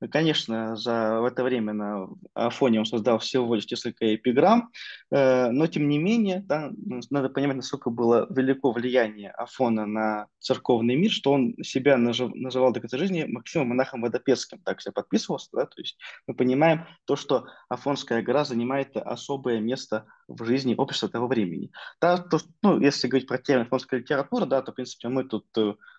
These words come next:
по-, повторяем за Критоном Хрисоидисом, да, который ввел этот термин, и как раз-таки он утверждает то, что, э, собственно говоря, афонская литература — это творение афонских ученых, писателей,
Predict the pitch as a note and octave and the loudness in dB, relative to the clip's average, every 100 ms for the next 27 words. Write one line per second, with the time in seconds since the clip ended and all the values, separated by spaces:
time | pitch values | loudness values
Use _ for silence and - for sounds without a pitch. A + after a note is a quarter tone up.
0 | _ _ B2 C#3 A#2+ A#2 - - C#3 - | _ _ -2 2 2 2 0 -6 -4 0
1 | C#3 A#2 F#2 - - A2+ A2+ - B2 B2 | 4 4 2 -6 -6 -4 -4 -8 -8 0
2 | A#2 G#2 A#2+ G#2+ F#2+ G2 - G#3+ A#3 D#3 | 0 0 -4 -4 -4 -4 0 2 2 0
3 | D3 - C#3 B2+ C3 B2+ A2 A2 A#2 A#2 | -2 -2 2 2 4 2 2 -4 -2 -4
4 | - G3+ F#3 E3+ - - - E3+ D3+ D#3+ | 2 2 2 0 -6 -8 -4 2 2 0
5 | - - D3 B2+ B2 A#2+ C3 F3+ D3 B2+ | -4 2 2 2 -2 -4 2 0 0 -4
6 | - B2+ A#2 - _ - A#2 - C#3+ C3+ | -4 -2 -2 -6 _ -6 -6 -6 -10 -10
7 | C3+ B2+ C3 D3 C#3+ C3 A#2 C3+ - G#3 | -4 0 2 2 0 -2 0 -2 2 2
8 | E3+ C3 - A#2 B2+ D#3+ D3+ A#2 - C3+ | 4 2 -2 -2 0 0 -2 -6 -4 -6
9 | - - A#2+ - D#3+ D3 - - B2+ D3 | -6 -6 -6 0 2 2 0 -6 0 0
10 | D3 A2+ G#2+ | 2 -4 -4